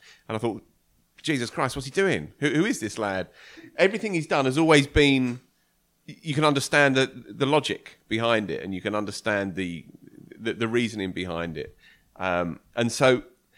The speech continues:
from a, so much of, look,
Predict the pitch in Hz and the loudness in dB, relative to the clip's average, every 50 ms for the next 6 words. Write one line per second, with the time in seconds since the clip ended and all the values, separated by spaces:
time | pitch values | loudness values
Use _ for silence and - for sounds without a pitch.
0 | _ _ _ _ _ _ - 156 151 151 143 - - - - - _ _ _ _ | _ _ _ _ _ _ 4 6 6 6 6 4 -2 -20 -20 -20 _ _ _ _
1 | _ _ _ - - - - 196 196 196 196 - - - - 139 120 104 - - | _ _ _ -14 -6 0 4 4 6 6 4 2 2 0 0 0 0 -2 -4 -12
2 | - - _ _ _ _ _ _ _ _ _ _ _ _ _ - 117 98 87 - | -20 -20 _ _ _ _ _ _ _ _ _ _ _ _ _ -6 -4 -4 -4 -6